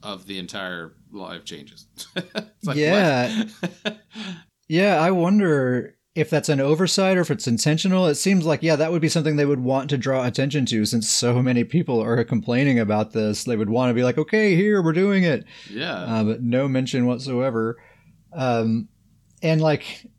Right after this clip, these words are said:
Speaker 2: there's changes coming with Dark Convergence, which is the other really annoying set that people are, are sick and tired of.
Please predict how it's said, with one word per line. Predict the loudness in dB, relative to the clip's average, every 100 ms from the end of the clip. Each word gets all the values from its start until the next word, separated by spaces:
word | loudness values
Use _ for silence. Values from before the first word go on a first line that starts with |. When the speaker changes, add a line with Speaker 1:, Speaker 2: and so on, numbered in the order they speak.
| _
Speaker 2:
there's | 0 0 2
changes | 2 2 0
coming | 0 2 2
with | 2
Dark | 2 0 2
Convergence, | 0 0 2 2 0
which | 0
is | 0
the | 0 0
other | 2 0 0
really | 0 2 2
annoying | 2 2 2 0
set | 0 -2
that | -2
people | -2 2
are, | 2 2
are | -2
sick | -2 0
and | 0
tired | 0 0 0
of. | -2